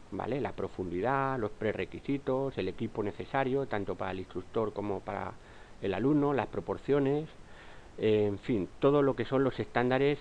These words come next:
específicos de este curso, ¿vale? En la sección dos hablará de los desarrollos de conocimientos, en la sección tres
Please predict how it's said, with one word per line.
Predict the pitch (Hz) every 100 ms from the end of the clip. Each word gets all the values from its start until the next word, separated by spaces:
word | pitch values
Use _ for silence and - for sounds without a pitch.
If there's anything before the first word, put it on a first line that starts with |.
| -
específicos | - - 113 101 - 135 147 151 -
de | 101 113 117
este | - 139 117
curso, | 117 110 - - - - -
¿vale? | 98 107 147 - - - - - -
En | 107
la | 104
sección | - - 117 120
dos | 139 131 - - - - - -
hablará | 95 98 107 117 -
de | 104 101
los | 104 107 -
desarrollos | 95 - 98 107 110
de | 110
conocimientos, | 127 123 - 135 151 139 151 170 - - - - -
en | 104
la | 95
sección | 95 - 120 113
tres | 135 135